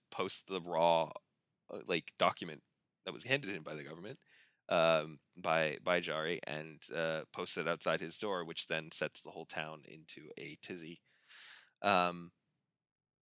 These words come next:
and yeah, so I, I, I thought that was quite, that was quite, uh, fun. And then you have this, um, I don't know if he's been a character on the show before, uh, but you have, um, what's his name? Michael Harney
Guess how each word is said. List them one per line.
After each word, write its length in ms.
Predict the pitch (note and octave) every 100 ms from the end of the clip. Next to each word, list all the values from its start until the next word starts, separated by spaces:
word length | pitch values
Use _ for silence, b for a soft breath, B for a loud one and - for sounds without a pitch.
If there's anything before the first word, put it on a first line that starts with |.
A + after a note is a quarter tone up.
| _ _ _ _ _
and 260 | A2+ A2 G#2
yeah, 220 | C#3 C#3+
so 300 | - C3 A2+
I, 200 | G#2+ A2+
I, 220 | - A2 F2+
I 40 | G#2
thought 180 | A#2+
that 100 | A2
was 140 | F2+ G2+
quite, 280 | - F#2+ F2+
that 100 | -
was 120 | F#2 -
quite, 320 | - F2+ - -
uh, 240 | F2 E2
fun. 360 | F2 - G2 F#2+
And 220 | - G2+
then 140 | A2 A#2
you 80 |
have 180 | B2 C#3
this, 300 | C#3 C#3+ - - B B B
um, 240 | A#2+ A#2+ - -
I 80 | C#3
don't 180 | G#3+
know 80 | F3
if 80 | F3+
he's 180 | E3+ D3+
been 140 | D#3+
a 60 | D3
character 380 | - D#3 E3 B2
on 80 | A2
the 60 |
show 240 | G2+ - C3
before, 480 | A2 - F#2+ F2 - _ _ _
uh, 300 | F#2 G2 F2+ - - _ _
but 180 | - G2+
you 120 | A2
have, 420 | A2 B2 A2+ A2+ - -
um, 220 | G2+ F#2+ E2
what's 160 | G2+
his 120 | G2
name? 140 | F#2 F2+
Michael 300 | G2 G#2 G#2
Harney 460 | G#2+ A2 A#2 B2